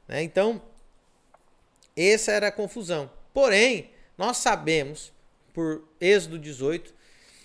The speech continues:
que Zípora não, nunca acompanhou o ministério de Moisés. E eu não tô ensinando isso aqui como nenhum pretexto de nada, só tô ensinando como informação. Isso aconteceu.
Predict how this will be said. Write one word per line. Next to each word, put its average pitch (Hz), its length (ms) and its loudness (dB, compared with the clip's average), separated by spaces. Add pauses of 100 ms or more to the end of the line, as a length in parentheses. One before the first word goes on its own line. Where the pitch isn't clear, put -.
(280)
que 247 460 -2 (160)
Zípora 233 560 2
não, 254 520 -2
nunca 262 340 -2
acompanhou 202 540 0
o 196 40 -4
ministério 190 380 -4
de 180 60 -10
Moisés. 147 440 -10 (1120)
E 311 140 0
eu 302 160 6
não 247 180 -2
tô 233 180 2
ensinando 190 480 -4
isso 175 160 -6
aqui 175 540 -8
como 156 480 -4 (280)
nenhum 175 200 -8
pretexto 196 520 -4
de 202 100 -14
nada, 175 340 -4
só 170 140 -8
tô 196 200 -2
ensinando 220 380 -6
como 226 200 -6
informação. 233 600 -4 (640)
Isso 185 220 -2
aconteceu. 247 800 2